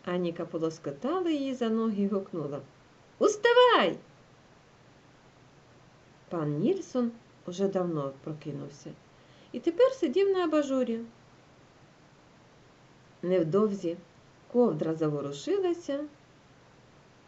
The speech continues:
і з-під неї висунулася кудлата руда голова. Пеппі розплющила веселі очі й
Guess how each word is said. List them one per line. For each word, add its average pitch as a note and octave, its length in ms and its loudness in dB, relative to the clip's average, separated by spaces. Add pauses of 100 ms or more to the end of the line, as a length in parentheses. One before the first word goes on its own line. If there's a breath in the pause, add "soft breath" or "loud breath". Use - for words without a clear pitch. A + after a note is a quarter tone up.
(220)
і F#3 120 -2
з-під D#3 340 -10
неї E4 580 0 (640)
висунулася A#3 1080 -4 (420)
кудлата C4 720 -4
руда G#3 400 0
голова. G3+ 440 -2 (1800)
Пеппі F#3+ 320 0
розплющила E3+ 800 -4 (640)
веселі D#3+ 640 -2
очі G4 380 -4 (840)
й - 40 -14